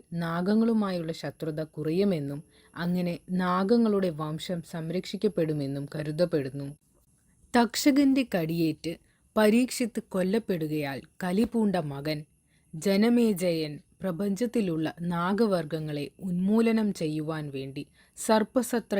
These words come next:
യാഗം ചെയ്യുന്നു. യാഗത്തിലെ അഗ്നികുണ്ഡത്തിൽ കോടാനുകോടി നാഗങ്ങളെ എരിക്കുന്നു. എന്നാൽ അസ്തികൻ ഇടപെട്ട് യാഗത്തിലെ തീ അണയ്ക്കുകയും തക്ഷകനടക്കം ബാക്കിയുള്ള നാഗങ്ങളെ വംശനാശത്തിൽ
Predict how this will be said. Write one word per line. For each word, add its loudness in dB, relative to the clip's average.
യാഗം -2
ചെയ്യുന്നു. -6
യാഗത്തിലെ 0
അഗ്നികുണ്ഡത്തിൽ 0
കോടാനുകോടി 4
നാഗങ്ങളെ -4
എരിക്കുന്നു. -6
എന്നാൽ 4
അസ്തികൻ 0
ഇടപെട്ട് -2
യാഗത്തിലെ -2
തീ -4
അണയ്ക്കുകയും 0
തക്ഷകനടക്കം 2
ബാക്കിയുള്ള -2
നാഗങ്ങളെ -4
വംശനാശത്തിൽ -2